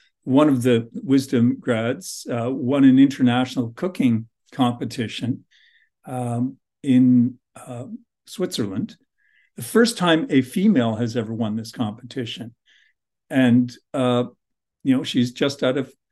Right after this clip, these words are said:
high school. She, she loved cooking. Her mother's a great cook. Her mother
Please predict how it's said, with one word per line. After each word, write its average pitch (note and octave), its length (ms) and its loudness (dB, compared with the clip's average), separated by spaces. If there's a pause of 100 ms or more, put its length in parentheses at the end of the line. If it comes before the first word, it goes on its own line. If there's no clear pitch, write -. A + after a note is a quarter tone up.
(260)
high C#3+ 140 0
school. D#3+ 260 -2
She, C#3 300 -4 (540)
she - 260 -8
loved C#3 580 2
cooking. D3 340 -4
Her B2+ 120 4
mother's B2 420 2
a B2+ 40 -4
great A2+ 260 -6
cook. - 200 -6
Her D#3 80 -4
mother C3 320 2